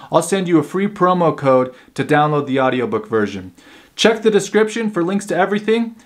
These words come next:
and thanks for the support. Let's move on to metric number four, comprehension. Your ability to comprehend and understand complex material will play a huge role in your success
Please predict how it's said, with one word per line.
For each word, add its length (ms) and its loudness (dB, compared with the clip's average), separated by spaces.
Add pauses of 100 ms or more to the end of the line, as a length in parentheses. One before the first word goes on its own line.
and 200 -2
thanks 240 2
for 100 -2
the 60 -4
support. 500 -4 (340)
Let's 240 0
move 180 4
on 140 2
to 80 -6
metric 360 -2
number 280 -2
four, 560 0
comprehension. 1040 -4 (340)
Your 180 4
ability 440 4
to 100 2
comprehend 960 -2 (120)
and 220 -6
understand 760 0
complex 540 -2
material 640 0 (260)
will 200 2
play 260 2
a 140 2
huge 420 0
role 260 4
in 120 0
your 100 2
success 720 0